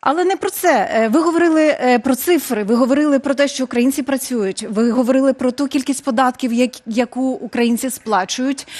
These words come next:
Е, навіть мені, дивлячись на вас, зараз дуже важко говорити. Спробую. Насправді, але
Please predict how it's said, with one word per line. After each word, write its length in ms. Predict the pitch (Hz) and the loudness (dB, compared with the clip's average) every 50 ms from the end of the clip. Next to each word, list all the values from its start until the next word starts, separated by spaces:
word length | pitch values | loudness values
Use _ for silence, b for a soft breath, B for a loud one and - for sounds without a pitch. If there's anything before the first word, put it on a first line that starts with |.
| B B B B B B B B B - - | B B B B B B B B B -6 -2
Е, 400 | - 240 240 240 240 240 233 226 B B B B B B _ _ _ _ _ _ _ _ _ _ _ _ _ _ _ _ _ _ _ _ _ _ - - _ _ | 2 4 4 4 4 2 2 -2 B B B B B B _ _ _ _ _ _ _ _ _ _ _ _ _ _ _ _ _ _ _ _ _ _ -20 -20 _ _
навіть 300 | - 247 233 214 220 - | 0 0 2 2 2 0
мені, 300 | 247 247 233 214 220 226 - 240 233 | 2 2 2 2 0 -2 -2 -2 0
дивлячись 380 | 214 247 208 214 208 - 226 | 0 0 0 -2 -6 -6 -4
на 100 | 233 226 | -4 0
вас, 140 | 220 247 226 202 | 0 0 2 2
зараз 280 | 214 208 285 - - 254 269 | 0 0 0 -2 -2 -2 0
дуже 240 | 254 269 - 269 285 | 2 2 2 2 2
важко 320 | 233 262 254 - - 285 | 0 0 -2 -2 -4 -6
говорити. 420 | 262 247 254 247 220 202 - 247 202 _ _ b b b b b b b _ _ _ _ - - 254 | -4 0 0 0 0 0 -2 -8 -12 _ _ b b b b b b b _ _ _ _ -18 -14 -12
Спробую. 500 | - - - 294 277 208 214 208 185 185 B B B B B B B 294 B B B B B B B B B _ _ _ _ _ | -12 -6 -2 -2 -2 0 -2 -6 -6 -6 B B B B B B B -12 B B B B B B B B B _ _ _ _ _
Насправді, 560 | - 262 269 - - 320 302 247 214 220 208 - _ _ _ _ _ - | 0 0 0 0 0 0 0 0 -2 -4 -4 -6 _ _ _ _ _ -6
але 460 | 233 240 247 277 - 285 185 - | -6 -2 0 2 2 4 2 2